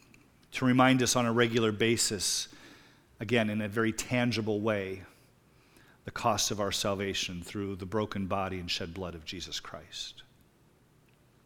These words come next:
You've given us the ordinance of baptism, that when a believer in Jesus Christ goes into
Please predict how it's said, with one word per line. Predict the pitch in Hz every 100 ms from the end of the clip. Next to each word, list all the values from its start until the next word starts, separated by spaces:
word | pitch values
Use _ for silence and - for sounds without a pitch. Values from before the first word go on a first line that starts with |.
| _ _ _ _ - - - - - -
You've | 127
given | 127 123
us | -
the | 131
ordinance | 117 127 120 -
of | 113 98
baptism, | 117 - - 120 95 98 90 95 - - - - - - _
that | 127
when | 127
a | 123
believer | 127 139 135 135
in | 120
Jesus | 123 120 113
Christ | - - 139 120 - 123
goes | 131 131 113
into | 139 135 127 - 127 123